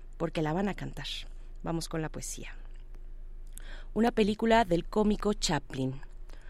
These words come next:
A un bistró del Boulevard Saint-Michel vino en una lluviosa tarde otoñal un joven pintor. Bebió cuatro,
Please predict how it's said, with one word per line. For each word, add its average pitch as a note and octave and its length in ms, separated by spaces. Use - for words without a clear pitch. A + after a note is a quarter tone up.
A G3+ 80
un D4 160
bistró B3+ 480
del G#3 180
Boulevard F#3+ 480
Saint-Michel F#3+ 800
vino A3 560
en F3+ 160
una G3 160
lluviosa F3+ 500
tarde F#3+ 460
otoñal F3 680
un G3 120
joven F#3 420
pintor. D3 540
Bebió G3+ 340
cuatro, D3 540